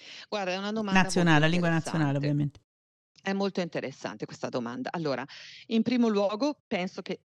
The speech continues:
Speaker 1: questo sia avvenuto anche negli Stati Uniti. Avete visto un ritorno fortissimo della lingua scritta. Pensavamo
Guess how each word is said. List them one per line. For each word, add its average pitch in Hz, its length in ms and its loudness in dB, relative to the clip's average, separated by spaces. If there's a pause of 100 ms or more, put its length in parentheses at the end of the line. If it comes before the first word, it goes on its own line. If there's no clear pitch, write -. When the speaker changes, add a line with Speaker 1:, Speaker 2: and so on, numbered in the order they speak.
(100)
Speaker 1:
questo 175 300 -4
sia - 140 -2
avvenuto 160 320 -2
anche 170 160 -4
negli 160 160 -2
Stati 170 300 -4
Uniti. 165 360 -2
Avete 202 340 0
visto 196 580 -2 (100)
un 180 220 -2
ritorno 190 720 0
fortissimo 196 600 -4
della 180 220 0
lingua 160 300 -4
scritta. 123 680 -12 (1200)
Pensavamo 226 640 0